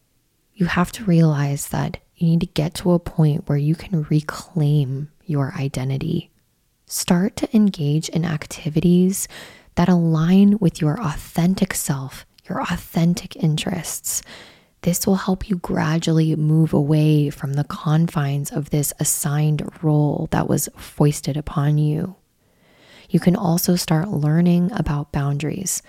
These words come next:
Learn to establish healthy boundaries in relationships to prevent being drawn into dynamics that mirror the scapegoat role. The concept of boundaries has really been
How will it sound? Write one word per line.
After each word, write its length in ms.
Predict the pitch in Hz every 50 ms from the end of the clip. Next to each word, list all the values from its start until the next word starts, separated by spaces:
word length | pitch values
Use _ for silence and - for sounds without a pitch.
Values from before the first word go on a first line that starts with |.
| _ _ _ _ _ _ _ -
Learn 300 | 165 156 156 165 170 180
to 100 | - -
establish 580 | 170 - - - 151 147 151 156 156 151 - - _ _ -
healthy 540 | - - - - 165 170 185 - - 202
boundaries 540 | 196 147 139 143 143 143 - 143 143 139 -
in 120 | - 151 147
relationships 920 | 143 143 147 147 147 147 - 170 156 151 - - 156 147 - - - - - - - - - -
to 140 | - 175
prevent 420 | - - 165 151 160 151 151 190 196
being 200 | 151 143 143 143
drawn 380 | - - 151 147 147 147 151
into 220 | 151 151 151 - 165
dynamics 800 | 147 143 143 139 143 143 143 143 151 151 147 143 - - -
that 260 | - - 135 - - -
mirror 580 | 151 151 151 151 156 160 165 160 156 151 - -
the 80 | - 143
scapegoat 560 | - - - 147 139 - - - 131 - - -
role. 360 | 117 - - - - - _ _ _ - - - - - - - - - - - - _ _ _ _ _ _ _ _ _ _ _ -
The 80 | - 180
concept 460 | - - 170 175 185 - 233 233 -
of 100 | 247 -
boundaries 560 | - 160 151 151 156 151 - 151 147 147 - -
has 240 | - 160 139 -
really 580 | 147 139 135 143 151 156 160 165 160 165 165 160
been 540 | 151 151 147 147 147 147 151 147 143 143